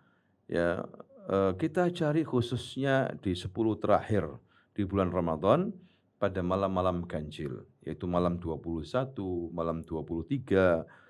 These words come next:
malam dua lima, dua tujuh, dan dua sembilan. Sebagaimana dalam Sahihain,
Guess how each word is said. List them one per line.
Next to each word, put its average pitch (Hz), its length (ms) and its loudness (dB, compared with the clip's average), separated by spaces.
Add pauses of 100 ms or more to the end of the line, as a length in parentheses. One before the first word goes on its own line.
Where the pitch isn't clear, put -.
(240)
malam 90 400 2
dua 85 160 0
lima, 90 560 2
dua 82 320 0
tujuh, 101 400 -2
dan 90 80 0
dua 85 240 -2
sembilan. 92 480 2 (560)
Sebagaimana 110 1040 2
dalam 95 320 2
Sahihain, 107 880 0